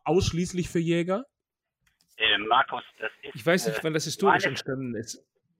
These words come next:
Speaker 2: Da-, das ist meines Erachtens aber auch so ein bisschen so gedacht, dass es auf Jäger zurückfällt.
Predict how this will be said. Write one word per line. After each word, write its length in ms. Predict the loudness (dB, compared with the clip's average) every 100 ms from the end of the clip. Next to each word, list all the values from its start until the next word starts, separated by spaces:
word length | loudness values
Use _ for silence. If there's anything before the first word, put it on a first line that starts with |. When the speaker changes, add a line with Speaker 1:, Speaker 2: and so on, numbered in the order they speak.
| _ _ _ -12
Speaker 2:
Da-, 100 | -12 -8
das 140 | -10 -10
ist 200 | -14 -4
meines 240 | -2 -2 -2
Erachtens 380 | -2 -2 -6 -14
aber 480 | -12 -4 2 2 0 -8
auch 220 | -10 -12
so 60 | -20
ein 80 | -14
bisschen 400 | -12 -12 -16 -16
so 140 | -14 -14
gedacht, 480 | -16 -10 -8 -8 -10 _ _ _ _ _ -20
dass 100 | -18 -18
es 60 | -14
auf 140 | -12 -12
Jäger 300 | -10 -8 -8 -8
zurückfällt. 480 | -12 -14 -16 -18 -20